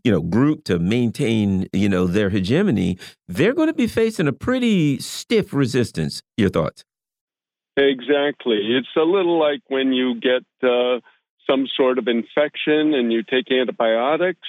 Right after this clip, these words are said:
Speaker 2: but you don't take them long enough and you get what they call super germs, and then they're really hard to wipe those out. So it's not to compare the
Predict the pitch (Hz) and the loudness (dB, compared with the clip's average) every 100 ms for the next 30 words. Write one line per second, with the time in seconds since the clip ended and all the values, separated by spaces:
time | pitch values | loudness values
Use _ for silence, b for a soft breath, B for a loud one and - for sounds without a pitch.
0 | - - 117 104 120 113 120 127 117 131 | -14 -2 -2 -2 -2 0 2 -2 0 -2
1 | - 120 131 139 131 120 143 175 - 120 | 0 0 2 2 0 0 0 -2 -4 -2
2 | 113 117 113 117 120 120 - 190 160 - | 0 0 0 -2 -2 -2 -2 -2 -2 0
3 | 165 156 151 123 170 185 202 - B B | -2 0 -4 0 0 0 -2 -10 B B
4 | - 120 139 147 139 131 127 135 143 151 | 0 2 2 2 0 0 0 2 2 2
5 | 156 135 127 147 143 123 107 120 127 110 | 0 -2 0 0 0 -4 -8 -2 0 -2
6 | - 151 170 - 107 110 - - 139 127 | -2 0 0 -2 0 0 -4 0 0 0
7 | b b _ 139 123 - - 135 117 - | b b _ 0 0 -8 0 0 0 -2
8 | 120 107 - 135 113 - 127 127 120 113 | -2 -2 -2 -2 -2 0 2 2 -2 -4
9 | 107 | -4